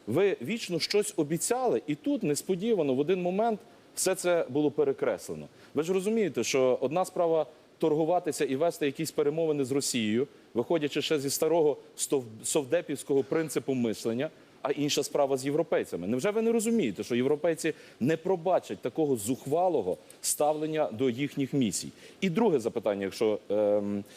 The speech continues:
якщо ви дозволите. Е, прем'єр Азаров і ви так дуже детально розказували, як погано нам буде в Європі,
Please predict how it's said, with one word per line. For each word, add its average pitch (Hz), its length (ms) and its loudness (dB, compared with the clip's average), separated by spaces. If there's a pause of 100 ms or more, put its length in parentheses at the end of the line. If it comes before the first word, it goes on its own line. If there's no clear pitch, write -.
(220)
якщо 127 280 0
ви 143 100 0
дозволите. 110 540 -2 (360)
Е, 139 200 4
прем'єр 226 480 0
Азаров 190 540 0
і 160 100 -2
ви 170 280 0
так 147 220 -2
дуже 156 200 -2
детально 147 440 0
розказували, 135 760 0 (340)
як 160 240 -2
погано 143 340 0
нам 123 160 -2
буде 120 220 0
в 113 40 -4
Європі, 151 600 0